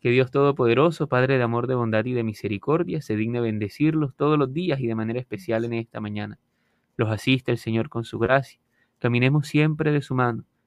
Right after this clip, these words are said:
experimentemos su cercanía y su ternura. Nos proteja y nos acompañe siempre el Señor, en el nombre del Padre, del Hijo y del Espíritu Santo. Amén.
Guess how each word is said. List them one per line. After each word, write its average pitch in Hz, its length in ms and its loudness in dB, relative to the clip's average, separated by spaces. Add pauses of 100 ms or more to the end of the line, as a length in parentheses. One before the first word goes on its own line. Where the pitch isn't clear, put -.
(140)
experimentemos 117 760 -2
su 113 100 -8
cercanía 107 500 -4
y 104 60 -4
su - 140 -12
ternura. 101 440 -6 (500)
Nos 110 140 -2
proteja 117 560 2
y 110 40 2
nos 107 140 -2
acompañe 110 480 -2
siempre 120 360 -2
el 120 60 -6
Señor, 127 420 -2 (400)
en 135 80 0
el 139 60 4
nombre 147 200 4
del 123 160 2
Padre, 127 320 2
del 117 140 0
Hijo 131 180 -4
y 123 40 -2
del 110 120 -2
Espíritu 107 420 -10
Santo. 101 480 -14 (220)
Amén. 98 220 -10